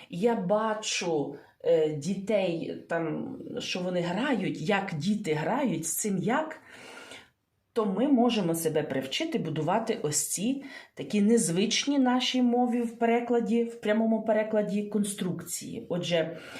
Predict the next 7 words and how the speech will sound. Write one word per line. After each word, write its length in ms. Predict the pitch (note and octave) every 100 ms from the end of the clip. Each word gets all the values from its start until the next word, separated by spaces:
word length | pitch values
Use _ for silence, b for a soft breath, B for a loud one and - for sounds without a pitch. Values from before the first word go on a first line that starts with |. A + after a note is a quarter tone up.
| B B B -
ich 160 | G3 F3+
sehe 300 | E3+ C4+ C4+
die 200 | A3 G#3
Katze 380 | G3 B3 - D4+
spielen, 800 | - - G3 F#3 F#3+ A#3+ C4+ C4+ -
я 220 | F#3 G#3
бачу 580 | E3+ G3 A3+ - C4